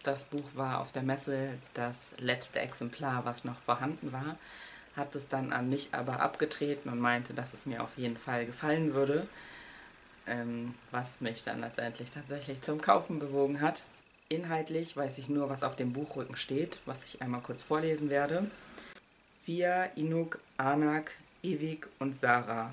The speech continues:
Fünf junge Menschen, die alle nicht so recht der Norm entsprechen. Fünf miteinander verbundene Geschichten.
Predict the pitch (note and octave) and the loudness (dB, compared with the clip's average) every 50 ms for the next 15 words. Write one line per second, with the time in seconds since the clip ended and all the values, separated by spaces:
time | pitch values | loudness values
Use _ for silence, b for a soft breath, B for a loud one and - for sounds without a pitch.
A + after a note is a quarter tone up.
0 | - - - - E3+ F#3 - - E3 D#3 D3+ C#3 C3+ C3+ C#3+ D#3 - - D#3 D#3+ | -10 -6 -2 0 0 0 2 4 6 6 8 8 6 6 6 4 4 2 2 2
1 | E3 D#3+ D#3 D3+ - C3+ C3+ C#3 C#3+ D3+ D3+ D3+ - - - C#3 C3 C3+ C3+ C3 | 2 2 4 4 6 8 8 8 10 8 8 6 4 2 2 6 8 8 8 6
2 | - - - C#3 C3+ C3+ C3 B2+ B2+ B2 A#2 F#2+ A#2+ - - - A#2 B2 C3 - | 4 0 2 4 4 6 6 6 6 6 4 4 2 0 0 0 0 -2 0 -2
3 | - B2 C3 - B B B B B B B - F3 F#3+ F#3 - D#3 D3+ D3 C#3 | -4 -6 -6 -8 B B B B B B B 2 2 2 4 2 4 8 10 10
4 | C#3 C#3 C3+ C#3 C#3 C3+ - C#3 C3 C#3 C#3 D3 - C#3+ C#3 C#3 D3 C3+ - C3 | 10 10 10 8 6 4 4 2 4 4 4 4 4 2 0 0 2 4 4 4
5 | A#2 - - - - A2+ A2 A2+ B2+ - | 4 4 0 -4 -2 -2 -2 -2 -4 -8